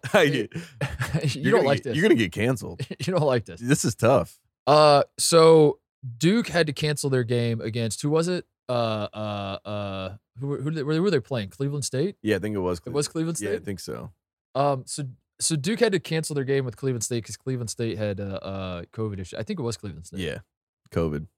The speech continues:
Speaker 2: it's hard to keep track of all of
Speaker 1: Yeah, yeah,
Speaker 2: them. I don't like this.
Speaker 1: yeah.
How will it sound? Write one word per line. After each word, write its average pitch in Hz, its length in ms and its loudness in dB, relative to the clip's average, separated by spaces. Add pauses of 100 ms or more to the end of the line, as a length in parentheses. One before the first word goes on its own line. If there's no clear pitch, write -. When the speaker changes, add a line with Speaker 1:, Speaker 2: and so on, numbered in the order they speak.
(320)
Speaker 2:
it's - 120 -20
hard - 220 -20
to - 60 -20
keep - 200 -20
track - 280 -20
of - 160 -20
all - 460 -18
of - 80 -10
Speaker 1:
Yeah, - 120 -16 (280)
yeah, - 180 -10
Speaker 2:
them. - 160 -14
I - 40 -20
don't - 200 -20
like - 120 -20
this. 98 100 -10
Speaker 1:
yeah. 76 200 -8